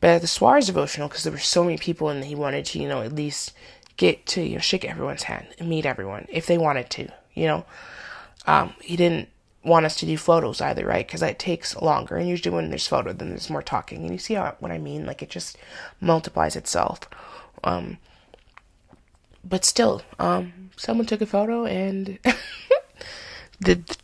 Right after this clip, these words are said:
the authorized church photo. Unfortunately, I'm in it looking stupid. <laughs> Just like, um, when I sang at the Renlund devotional, which I didn't get to meet them.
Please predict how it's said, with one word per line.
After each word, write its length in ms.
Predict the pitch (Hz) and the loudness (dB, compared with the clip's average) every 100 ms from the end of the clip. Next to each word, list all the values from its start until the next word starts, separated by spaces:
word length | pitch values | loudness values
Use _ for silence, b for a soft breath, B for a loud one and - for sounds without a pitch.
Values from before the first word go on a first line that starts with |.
| - - | -10 4
the 140 | 165 | 8
authorized 600 | 147 156 180 180 175 - | 10 8 6 4 2 2
church 220 | 202 202 | 0 0
photo. 500 | - 185 170 160 - - | 4 6 6 2 -2 -10
Unfortunately, 580 | 180 175 185 185 185 180 | -12 -4 -4 -2 -2 0
I'm 160 | 180 180 | 0 -2
in 100 | 175 | -6
it 200 | 175 - - | -8 -12 -12
looking 260 | 175 175 | -10 -10
stupid. 720 | 170 - - - 165 - 170 170 | -10 -10 -10 -8 -8 -8 -14 -14
<laughs> 40 | 185 B B B B - - - - _ 370 339 254 B B B _ | -16 B B B B -20 -20 -14 -14 _ 2 2 0 B B B _
Just 260 | 220 202 - | -10 -6 -2
like, 280 | 190 185 - | -2 -4 -8
um, 280 | 180 175 185 - - | -6 -6 -8 -20 -12
when 140 | 170 | -8
I 60 | 170 | -8
sang 240 | - 185 | 0 0
at 120 | 180 - | 2 -2
the 80 | |
Renlund 380 | 156 151 156 165 | -4 -4 -4 -6
devotional, 580 | 170 170 170 185 185 185 - | -4 -4 -2 -4 -4 -8 -12
which 240 | 160 - - - | -10 -10 -12 -10
I 120 | 160 | -8
didn't 140 | 151 | -8
get 140 | - - | -10 -14
to 80 | - | -14
meet 220 | - - | -16 -12
them. 260 | 50 - | -14 -14